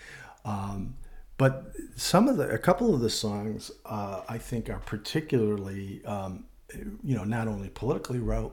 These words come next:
relevant, but, um, but timely. Uh, the one that really jumps out at me is the song Groovy Times,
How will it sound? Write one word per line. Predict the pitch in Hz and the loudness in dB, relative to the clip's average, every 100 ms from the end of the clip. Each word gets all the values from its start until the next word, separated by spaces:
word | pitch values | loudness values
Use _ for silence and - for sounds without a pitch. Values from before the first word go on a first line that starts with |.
| - | -6
relevant, | 113 117 123 120 107 107 - | -2 2 4 4 2 -2 -6
but, | 107 107 - - | -6 -6 -6 -6
um, | 107 104 110 - - | -4 0 0 -2 -8
but | - 110 - | -10 -10 -8
timely. | - 143 160 131 95 95 | 0 4 4 4 0 -6
Uh, | 110 101 | -6 -4
the | 104 | -2
one | 113 123 | 2 4
that | 104 92 | 4 0
really | 104 104 160 120 | -2 2 4 4
jumps | 95 98 98 113 | 0 -4 -4 -2
out | 101 | -2
at | 101 | -2
me | 104 | -4
is | 101 95 | -6 -6
the | 101 | -8
song | - 107 101 | -4 -2 -2
Groovy | 98 101 98 90 | 0 0 0 -4
Times, | - - 147 95 90 98 127 - | -2 2 4 4 0 -2 -2 -4